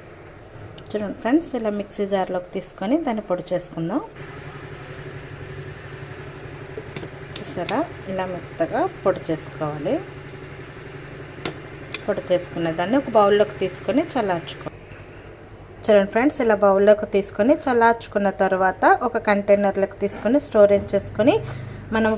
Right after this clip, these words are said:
పచ్చళ్ళలోకి, ఆ, నెయ్యి కానీ నెయ్యి వేసుకొని ఇడ్లీలోకి తింటే చాలా రుచిగా ఉంటుంది. ఇదే మిక్సీ జార్లోకి మనము పచ్చడిని మిక్సీ చేసేసుకుందాం. ఇది చల్లారిపోయింది కదా, మిక్సీలో వేసుకొని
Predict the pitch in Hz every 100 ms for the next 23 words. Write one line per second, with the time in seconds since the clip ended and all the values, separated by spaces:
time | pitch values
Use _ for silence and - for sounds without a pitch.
0 | 220 208 208 202 202 202 202 - 202 202
1 | - 208 190 190 185 185 214 220 240 277
2 | 269 233 220 311 - - - - - -
3 | - 214 226 262 240 214 - 208 202 202
4 | 196 - - - - - 226 254 269 247
5 | 233 226 208 202 269 285 233 202 196 190
6 | - 190 180 175 170 170 285 453 - -
7 | - - 262 302 330 254 - 226 208 202
8 | 190 196 190 285 415 370 240 220 247 254
9 | 254 240 - - - - - 220 220 214
10 | 208 208 415 480 - - - - 226 214
11 | 214 202 180 185 180 - 185 202 320 -
12 | - - - - 190 202 202 196 190 190
13 | 185 185 190 320 320 - 202 190 185 180
14 | - 196 320